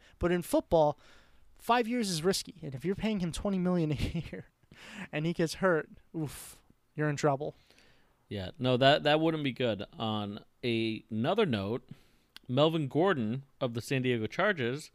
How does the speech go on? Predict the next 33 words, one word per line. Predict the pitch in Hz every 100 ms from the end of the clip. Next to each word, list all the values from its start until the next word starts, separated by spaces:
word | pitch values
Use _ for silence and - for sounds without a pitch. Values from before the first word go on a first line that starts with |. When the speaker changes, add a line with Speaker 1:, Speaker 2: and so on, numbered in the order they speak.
| _ - _
Speaker 2:
has | - 135 -
requested | 127 123 113 120 107
a |
trade. | - 170 147 87 - _ _ _ _ _ _ _ _ _ 185
Speaker 1:
Okay. | - 151 156 131
Speaker 2:
As | 127 113
the | 120
San | - 147
Diego | 135 135 123 120 117 110
Chargers | - 170 151 127 117
have | 127 123
not | 120 123 113 113
agreed | - 110 123 123 117 110
to, | -
or | 131 123
the | 120
L | 139 147
A | 127
Chargers, | - 107 95 98 107 - _ _ _
I | -
should | 113 110 98
say, | 95 92 90 _ _ _ _
have | 135 127
not | 135 139 -
agreed | 123 127 131 127 120 -
to | - 135 123 123 139
an | 139 117
extension | - - 139 135 123 113 113 127 - 160 _ _ -
'cause | 131 117
he's | 131 120
looking | 127 131 117
for | 117 107
ten, | - 117 110